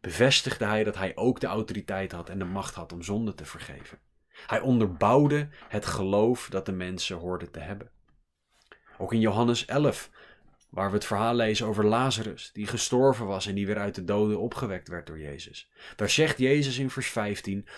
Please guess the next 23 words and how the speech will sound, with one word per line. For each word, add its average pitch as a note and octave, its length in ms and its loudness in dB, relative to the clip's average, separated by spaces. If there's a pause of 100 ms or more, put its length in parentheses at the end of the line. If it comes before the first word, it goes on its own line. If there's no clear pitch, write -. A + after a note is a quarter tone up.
dat G#2 120 -6
het G2 100 0
goed - 440 2
was G#2+ 240 0
voor G#2 200 -2
de F#2+ 80 -6
discipelen C3 640 -2 (200)
dat G#2 140 -6
ze A2+ 120 2
niet A2+ 180 2
gelijk A2+ 380 0
waren F2 260 -6
gegaan - 420 -12 (280)
en G#2 140 -2
dat G#2+ 200 4
ze G2+ 260 -2 (300)
Lazarus G#2+ 560 0
dus F#2+ 120 -8
niet G#2 180 -2
genezen A#2 560 2
hadden F2+ 200 -4
zien E2+ 200 -10
worden. D#2+ 300 -16